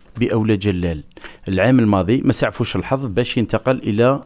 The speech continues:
السنة الثانية ثانوي. آه، حولوه للتكوين المهني،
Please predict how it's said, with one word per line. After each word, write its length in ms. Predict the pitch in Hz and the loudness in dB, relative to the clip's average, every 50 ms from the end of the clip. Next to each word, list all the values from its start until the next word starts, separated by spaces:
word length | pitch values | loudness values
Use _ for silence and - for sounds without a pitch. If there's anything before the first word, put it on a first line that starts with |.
| - - | -8 -10
السنة 400 | - - - - 117 120 127 127 | -10 -6 -4 0 0 2 2 0
الثانية 680 | - - - - - 113 110 104 104 101 107 117 123 | -2 -4 -10 -6 -2 0 0 2 2 2 0 0 0
ثانوي. 500 | 120 - 113 104 95 85 76 76 73 69 - _ _ _ _ _ - - - - - - - - - - - - - - - - | -2 -2 -2 -2 -2 -2 -4 -6 -10 -14 -16 _ _ _ _ _ -20 -20 -20 -20 -20 -20 -20 -20 -20 -20 -20 -20 -20 -20 -12 -6
آه، 460 | - 104 107 107 107 107 104 101 98 92 | -2 0 2 2 2 2 2 2 0 -2
حولوه 640 | - - - 139 156 139 107 107 117 127 139 135 - - - - - - _ _ - - - | -2 0 2 4 4 4 4 4 4 4 4 2 -2 -10 -20 -20 -20 -20 _ _ -20 -12 -10
للتكوين 580 | 98 101 98 - - 117 110 - - 131 143 139 | -10 -8 -8 -6 -4 -6 -4 0 2 4 4 4
المهني، 540 | 131 120 117 120 110 101 98 95 90 87 | 4 2 2 2 0 0 -2 -2 -4 -4